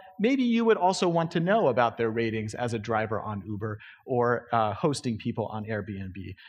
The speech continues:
It may not be definitive with how they are with an Allen wrench, and you may decide to hire that person anyway, but wouldn't you wanna know if they had bad ratings or people thought they had bad, uh, uh, driving skills or something, you know? I mean, these are the kinds of things that we would want to know.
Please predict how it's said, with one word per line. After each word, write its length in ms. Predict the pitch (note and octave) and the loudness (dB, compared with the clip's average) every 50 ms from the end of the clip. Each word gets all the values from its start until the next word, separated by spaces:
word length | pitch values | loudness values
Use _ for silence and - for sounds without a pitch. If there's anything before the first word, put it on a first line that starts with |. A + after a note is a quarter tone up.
| - _ - | -10 _ 0
It 80 | F#3+ | 2
may 180 | A3 B3 C4 B3 | 4 4 4 4
not 220 | A3+ G3 D#3 C3+ | 4 4 4 4
be 100 | C#3 C#3 | 2 -2
definitive 640 | B2+ C3+ A#2+ - D#3 E3+ E3 C#3+ A#2 A#2 C3+ - - | -2 -2 -2 0 0 2 2 2 2 2 0 0 -2
with 120 | B2 - - | -6 -2 2
how 120 | - A#2 A2+ | 2 2 2
they 140 | A#2 A#2+ G#2+ | 2 2 2
are 160 | G#2+ G#2+ A2 | 2 2 0
with 120 | G#2 G#2 | 0 -2
an 100 | A2+ G2+ | -4 -6
Allen 260 | G2 G2+ G2+ G#2+ G#2+ | -4 -4 -4 -4 -4
wrench, 320 | G2 F#2 B2+ - - - - - - - - _ - | -4 -4 -6 -6 -6 -8 -10 -14 -20 -20 -20 _ -4
and 240 | B2 A#2+ A#2+ A#2 A2 - - | -2 0 0 0 -2 -4 -4
you 140 | C3 C3 B2+ | -2 0 0
may 100 | B2 B2 | 0 0
decide 300 | B2+ B2 - B2+ B2+ B2+ | 0 2 2 4 4 2
to 80 | B2+ | 2
hire 200 | B2+ C3+ C3 C#3 | 2 2 2 2
that 160 | C#3+ D3+ C#3+ - | 2 0 0 -2
person 260 | F3 E3 - F#3+ G#3 | -4 -6 -4 -2 0
anyway, 400 | B3+ B3+ G3 C3+ A2+ G#2 G2+ G#2 | 0 2 2 2 0 0 0 0
but 120 | - D#3 E3 | -2 0 0
wouldn't 260 | F#3+ A3 A#3+ C#4+ B3+ | 0 0 0 2 2
you 120 | A3+ A3 | 2 2
wanna 240 | F#3+ F3+ F3 G3 F#3 | 4 2 2 2 2
know 340 | C#3+ B2 A2+ A2+ B2 - - | 2 2 2 4 2 2 0
if 140 | D3+ - - | -2 -2 -2
they 140 | B2 A#2+ | -2 0
had 260 | A#2+ C#3 A#2+ A#2+ - - | 2 0 0 0 0 -2
bad 300 | A2+ G#2+ A2 A#2+ A#2+ G#2+ | 0 0 0 0 -2 -2
ratings 340 | A2 A2+ A#2+ C#3 D#3+ E3 | -2 -2 -2 -2 -4 -6
or 60 | A#2 - | -6 -6
people 260 | B2+ A#2 - B2 A#2 | -6 -6 -6 -6 -4
thought 260 | - A2+ A2 G#2+ - | -2 -2 -4 -2 -2
they 200 | A#2+ A2+ A2+ A2+ - - - - _ | -2 -2 -2 -4 -8 -14 -20 -10 _
had 220 | - B2 A#2 A#2 A2+ | -2 -2 -2 0 0
bad, 400 | A#2 A2+ A#2 A#2 A#2 A#2+ A#2 G#2+ - - - _ - - | 0 2 2 0 -2 -4 -8 -12 -16 -20 -20 _ -8 -4
uh, 320 | A2+ G#2 G#2 G#2 G2+ G#2 G#2 - - - - - | -2 0 0 0 0 -2 -4 -8 -14 -14 -10 -8
uh, 80 | A2 G2+ | -6 -4
driving 380 | G2+ A2 A2 A2+ A#2 C#3 C#3+ | -2 0 0 0 0 -2 -4
skills 300 | C#3 - D3+ D3 D#3 D#3+ | -4 -2 -2 -2 -2 -4
or 40 | F3 | -4
something, 380 | E3 G3 G3 G3 B3+ B3+ B3 - - - | -4 -2 -2 -2 -2 -4 -8 -8 -8 -6
you 100 | F#3 F3 | -2 0
know? 140 | F#3+ G3+ - | 0 0 2
I 80 | F#3+ | 2
mean, 100 | F#3+ G3+ | 2 2
these 160 | G#3 A3+ G3+ A#3+ | 2 2 2 0
are 40 | |
the 100 | - - | -2 -2
kinds 240 | - G#3+ G#3+ G3+ F#3+ | 0 0 0 2 2
of 100 | F#3+ E3+ | 0 0
things 240 | - E3+ E3+ F3+ - | 0 0 0 0 -2
that 160 | E3+ D#3 D#3 | -4 -4 -4
we 140 | E3 E3 E3+ | -2 -2 -2
would 120 | D#3+ D#3+ | -2 -2
want 280 | C#3+ C3 B2+ A#2+ B2 - | 0 0 0 -2 -2 -4
to 100 | - E3 | -4 -2
know. 380 | D#3 D#3+ E3 C#3 F2+ F#2+ G#2+ | 0 0 2 0 0 -2 -6